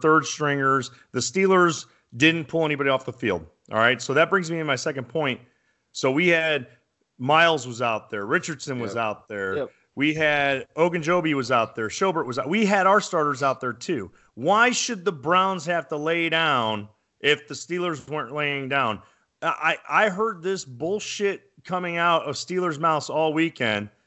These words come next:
Speaker 1: about how, w-, you know, "Oh, they shouldn't have been in the game." Hey, dude, you had your starters in the game.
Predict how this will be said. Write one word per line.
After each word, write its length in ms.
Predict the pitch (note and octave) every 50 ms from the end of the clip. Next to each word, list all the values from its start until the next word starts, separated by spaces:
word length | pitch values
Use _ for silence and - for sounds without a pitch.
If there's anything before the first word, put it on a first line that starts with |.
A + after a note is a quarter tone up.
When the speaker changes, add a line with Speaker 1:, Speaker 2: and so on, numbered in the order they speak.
| _ _ _ _ _ _ _ - - - _ _ - -
Speaker 1:
about 400 | - C#3+ C#3+ D#3 D3+ D3+ C#3+ B2+
how, 560 | E3 F3+ F3+ F3+ F3 E3+ F3 E3+ D#3+ C3 - - _ _ _ _ -
w-, 260 | G#2+ A2 A#2+ C#3 C#3 -
you 100 | D#3 E3
know, 260 | E3 D3+ C#3 C3+ C3+ B2+ C#3+
"Oh, 320 | F#3+ G#3+ G#3+ G#3 G#3 G3+
they 140 | G3 F#3+ F3+
shouldn't 240 | - - G#3+ G3+ F3+
have 80 | F#3
been 120 | F3 F#3 F3+
in 120 | F3+ E3+
the 60 | E3+ D#3+
game." 340 | F3 G#3 G3 C#3+ B2+ G#2 - - _ _ _
Hey, 200 | - C4+ D4 - - - C#3+ B2+
dude, 360 | - D4 F4 E4+ C4+ F#3+ A2 - - _ _ _
you 360 | - - - F3+ B3 D#4+ D4+
had 260 | C4 C4+ C#4+ C#4+ C#4
your 140 | D4 D#4+ E4
starters 560 | D#4+ - - - D4+ C#4 B3+ A3+ G#3+ F#3 E3+
in 60 | F#3+ F3+
the 100 | E3+ D3
game. 440 | C#3 D3 C3+ A#2 G2 F2 E2 E2